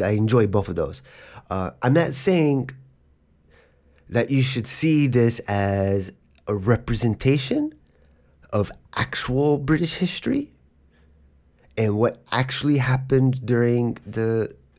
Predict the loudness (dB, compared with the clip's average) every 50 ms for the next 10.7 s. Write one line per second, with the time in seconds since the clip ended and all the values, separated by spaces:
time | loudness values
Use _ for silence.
0 | _ _ -8 -6 -4 -4 -2 0 0 0 0 0 0 2 2 2 2 2 2 2
1 | 4 4 2 0 -2 -4 -2 -2 0 0 -2 -4 -6 -10 _ _ _ _ _ _
2 | _ -4 -2 0 0 2 2 4 4 6 6 6 6 6 6 6 6 6 4 2
3 | 2 0 -2 0 -2 -2 -4 -6 -10 -10 -8 -6 -4 -4 -4 -4 -8 -10 _ -20
4 | -20 -20 -20 -20 -20 _ _ _ _ _ _ -20 -20 -20 _ _ -8 -4 0 2
5 | 4 4 4 4 4 2 2 0 -4 -6 -4 -4 -2 -2 -2 0 0 0 0 -2
6 | -4 -8 -10 -12 -12 -10 -8 0 2 4 4 4 4 4 4 4 4 4 4 2
7 | 2 0 0 0 -2 0 -2 -4 -4 -4 -4 -6 -6 -6 -8 -8 -8 -10 -10 -6
8 | -6 -6 -6 -8 -12 -18 -20 -20 -20 -20 -20 -20 -20 -20 _ -14 -10 -10 -8 -8
9 | -8 -10 -12 -12 -12 -10 -8 -8 -8 -8 -8 -10 -14 -12 -8 -6 -6 -6 -8 -10
10 | -16 -20 -20 -20 -10 -6 -2 -2 -2 -2 -2 -4 -8